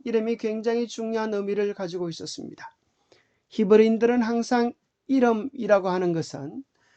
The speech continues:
그 이름을 지닌 자의 개인적인 특성이나 그 이름을 지어준 사람의 사상이나 정서, 혹은 그 이름을 지을 당시의 환경을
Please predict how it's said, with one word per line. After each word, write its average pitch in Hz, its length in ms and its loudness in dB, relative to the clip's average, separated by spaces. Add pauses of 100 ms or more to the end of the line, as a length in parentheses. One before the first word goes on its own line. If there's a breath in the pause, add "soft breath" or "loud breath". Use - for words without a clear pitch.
(300)
그 208 260 -4
이름을 214 760 0 (600)
지닌 202 540 -2
자의 190 580 2 (160)
개인적인 233 680 0
특성이나 175 720 -6 (540)
그 202 180 0
이름을 196 460 2
지어준 208 460 2
사람의 214 440 0
사상이나 226 680 0
정서, 214 580 -2 (540)
혹은 226 300 6
그 233 200 4
이름을 240 460 8
지을 202 340 4
당시의 190 540 2
환경을 202 680 0